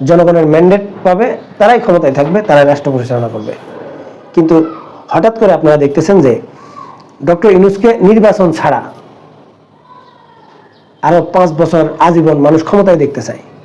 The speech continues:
তার মানে মানুষের প্রতি এখন নির্বাচনের যে আগ্রহ, এটাও অনেকটাই কমে গেছে। এর মূল কারণটা কি? এর মূল কারণটা হচ্ছে বাংলাদেশের মানুষ অনেক নির্বাচন দেখেছে, কিন্তু রাজনীতির পরিবর্তন দেখেনি। তাই ডক্টর ইউনূসের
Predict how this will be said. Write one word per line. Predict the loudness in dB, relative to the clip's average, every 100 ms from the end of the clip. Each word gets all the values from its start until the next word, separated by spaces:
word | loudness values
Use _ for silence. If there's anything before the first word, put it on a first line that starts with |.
| -4
তার | 0 2
মানে | 2 -2 -10 -20 -20 -20 -16 -2
মানুষের | 0 2 0 0
প্রতি | 0 2
এখন | 2 2
নির্বাচনের | 2 2 2 0 2
যে | 2
আগ্রহ, | 2 0 -2 -6 -12 -20 -20 -20 -20 -6
এটাও | 0 2 2 -2 -10 -18 -20 -6
অনেকটাই | -2 0 0 0
কমে | 0 0
গেছে। | -6 -14 -18 -4
এর | 0 2
মূল | 2 2
কারণটা | 0 2 -2
কি? | -4 -8 -18 -20 -20 -20 -4
এর | 0 2
মূল | 2 2
কারণটা | 2 0
হচ্ছে | -2 -2 -6 -6 -18 -20 -8 -2
বাংলাদেশের | 2 2 2 0 2 2
মানুষ | 2 0 0 -2
অনেক | 0 2
নির্বাচন | 0 2 2 0
দেখেছে, | 0 -6 0
কিন্তু | 2 2 -2 -8 -20 -8 0
রাজনীতির | 0 2 0 2
পরিবর্তন | 2 0 0 0
দেখেনি। | 0 -6 -10 -20 -20 -4
তাই | -2 0
ডক্টর | 0 2 4
ইউনূসের | 2 2 -2